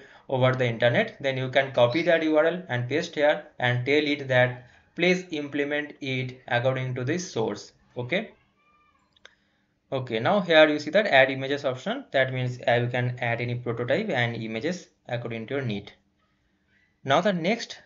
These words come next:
important thing is this, uh, these settings. So click, uh, on the settings, follow my cursor, and here you will find these five things. So if I click on these agents, here you see that custom agents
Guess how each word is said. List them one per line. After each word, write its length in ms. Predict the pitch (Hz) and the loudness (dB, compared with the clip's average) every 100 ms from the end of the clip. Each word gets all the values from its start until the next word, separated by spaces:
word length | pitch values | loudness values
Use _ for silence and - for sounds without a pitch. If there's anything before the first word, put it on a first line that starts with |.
| _ | _
important 540 | - 135 151 156 160 151 | -12 -4 0 0 -2 -8
thing 180 | 135 123 | -4 -4
is 140 | 120 | -4
this, 300 | - 214 - _ _ - | -4 -6 -10 _ _ -4
uh, 480 | 117 110 107 110 117 - _ _ - | 2 4 6 4 -2 -14 _ _ -6
these 220 | 156 160 | -6 -2
settings. 480 | 131 123 107 107 - _ | -4 -4 -8 -8 -18 _
So 500 | - 120 117 117 117 | -4 -2 0 -2 -4
click, 360 | 147 165 165 _ - | -4 -4 -6 _ -10
uh, 380 | 131 120 113 113 | -2 2 4 2
on 100 | 127 | -2
the 120 | 131 | -6
settings, 500 | 127 123 123 196 202 _ | -6 -6 -4 -6 -8 _
follow 300 | - 135 131 | 0 2 2
my 100 | 131 | 0
cursor, 560 | 127 120 120 180 233 - _ _ _ _ | 2 0 2 0 0 -4 _ _ _ _
and 140 | 127 131 | -4 -2
here 340 | 127 156 220 | 2 6 6
you 180 | 220 151 | 4 -2
will 200 | 151 156 156 | 0 -2 -2
find 340 | 143 135 180 | -2 0 -2
these 300 | 151 147 - _ _ _ | -2 -4 -6 _ _ _
five 400 | - 165 175 180 | 0 2 2 -2
things. 460 | - 113 104 104 _ _ _ _ _ | -6 -6 -6 -10 _ _ _ _ _
So 120 | - | -6
if 140 | 131 151 | -4 -2
I 80 | |
click 280 | 180 190 196 | -4 -2 -2
on 120 | 208 | 0
these 160 | 202 185 - | -2 -6 -6
agents, 580 | 131 123 127 185 - _ _ - | -4 -2 -2 -2 -6 _ _ -2
here 180 | 131 135 | 0 2
you 100 | 139 | 0
see 120 | 143 | 0
that 280 | 160 202 - | 2 2 2
custom 500 | 139 131 - 151 151 | 0 2 -2 -2 -2
agents 480 | 131 135 190 - | -4 -2 -4 -8